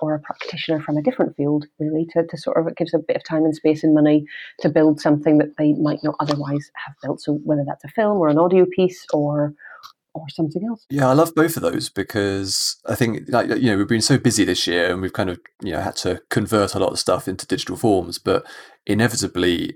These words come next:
Speaker 2: I think everyone this year has been kind of scrabbling to do that, and it's, you know, been forced upon us, and we've not necessarily had time to, to think about how best to do this stuff. So these commissions will hopefully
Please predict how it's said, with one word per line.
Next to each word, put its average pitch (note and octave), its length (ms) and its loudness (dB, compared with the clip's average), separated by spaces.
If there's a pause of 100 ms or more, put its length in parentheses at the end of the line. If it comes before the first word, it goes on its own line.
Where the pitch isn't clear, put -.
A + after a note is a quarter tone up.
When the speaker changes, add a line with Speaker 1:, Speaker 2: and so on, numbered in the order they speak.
(120)
Speaker 2:
I F2+ 100 -2
think - 120 -4
everyone F#2+ 340 0
this - 200 -4
year E2+ 80 -2
has F2 100 -4
been F2+ 100 -8
kind - 160 -4
of - 60 -4
scrabbling - 680 0
to - 100 -8
do G2 160 2
that, - 260 -2
and - 140 -4
it's, - 200 -6
you F#2+ 100 -6
know, F#2 80 -6
been F#2+ 160 -4
forced - 380 -2
upon G2+ 240 -2
us, - 320 -2 (160)
and G2+ 200 -6
we've - 180 -6
not G2+ 240 -2 (380)
necessarily F#2+ 420 2
had F#2 180 -2
time F#2+ 420 0
to, F2+ 380 -2
to G2 80 -6
think G2+ 300 -4
about E2+ 320 2 (140)
how F2+ 180 0
best - 360 -2
to G#2 40 -4
do C3 160 4
this A2+ 180 0
stuff. - 280 -6
So F2+ 340 0 (320)
these G#2+ 160 0
commissions G2+ 380 -4
will F#2 80 -4
hopefully E2+ 640 -2